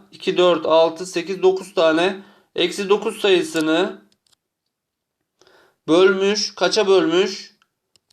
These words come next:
Şöyle eksi dokuzu parantez içine alayım hemen. Eksi dokuzu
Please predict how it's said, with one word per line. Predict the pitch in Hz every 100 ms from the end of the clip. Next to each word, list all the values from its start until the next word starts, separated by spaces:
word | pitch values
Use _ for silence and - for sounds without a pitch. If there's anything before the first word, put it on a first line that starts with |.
| _ _
Şöyle | 151 147
eksi | 151 -
dokuzu | 156 147 147
parantez | 160 151 151 143 131
içine | - 139
alayım | 131 135 151
hemen. | 139 131 139 160 - - _ _ _ _ _ _ _ -
Eksi | 160 156 180
dokuzu | 185 180 160 170 190 190